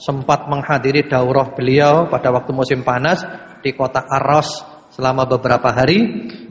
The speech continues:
yaitu daurah Kitab Tauhid. Beliau ulama yang rabbani, akhlaknya, tawaduknya, keikhlasannya,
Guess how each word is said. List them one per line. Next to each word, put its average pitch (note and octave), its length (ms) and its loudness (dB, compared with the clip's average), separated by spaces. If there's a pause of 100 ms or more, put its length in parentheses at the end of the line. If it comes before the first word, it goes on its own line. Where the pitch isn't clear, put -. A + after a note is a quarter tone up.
yaitu B2+ 240 -4
daurah C3+ 800 0
Kitab - 400 -2
Tauhid. B2 640 -2 (920)
Beliau C#3 320 4
ulama C3 320 2
yang C3+ 240 -2
rabbani, B2+ 880 -2
akhlaknya, C3+ 880 0
tawaduknya, C3+ 960 0
keikhlasannya, C#3+ 880 0